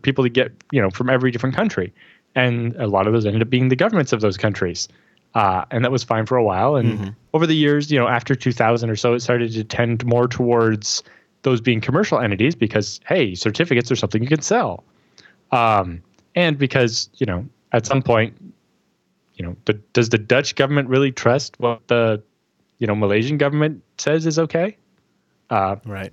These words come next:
Speaker 1: and this was kind of part of the problem with the certificate authority system was, so here's a list of people we trust and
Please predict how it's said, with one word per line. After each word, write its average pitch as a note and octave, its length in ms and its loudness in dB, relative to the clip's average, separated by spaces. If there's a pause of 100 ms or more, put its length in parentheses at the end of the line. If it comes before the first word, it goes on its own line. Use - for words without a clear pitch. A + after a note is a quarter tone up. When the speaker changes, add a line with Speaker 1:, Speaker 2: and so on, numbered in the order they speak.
Speaker 1:
and A#2 100 2
this A2 140 2
was A#2+ 240 0
kind C3 240 0
of A#2+ 160 0
part C#3+ 160 0
of C3+ 80 2
the B2+ 60 -4
problem E3+ 380 0
with G#2+ 100 -4
the A2+ 80 -2
certificate D3 420 -2
authority A2 300 0
system B2 400 -2
was, G2+ 280 2 (380)
so - 140 0
here's A#3 180 0
a G3 80 2
list F3+ 220 0
of D3 80 -6
people D#3 240 2
we C3+ 120 4
trust F3+ 520 -2
and C3 400 0